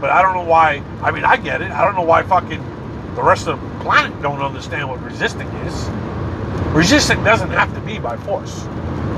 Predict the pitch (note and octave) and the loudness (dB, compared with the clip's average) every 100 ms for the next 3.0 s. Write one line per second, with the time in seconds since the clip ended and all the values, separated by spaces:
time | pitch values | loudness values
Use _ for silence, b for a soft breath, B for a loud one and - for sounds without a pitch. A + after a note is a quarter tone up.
0 | - D#3 D#3 A#3 G#3+ F3 G3 F#3+ E3 - | 2 4 4 2 2 4 4 4 2 -2
1 | D#3+ A3+ - - - B2+ - F3+ - - | -2 -2 -2 -6 -6 -6 -4 -4 -4 -6
2 | - - - - F#3 G3 F#3 F3+ E3 A#2+ | -6 -6 -6 4 4 4 0 0 -2 -4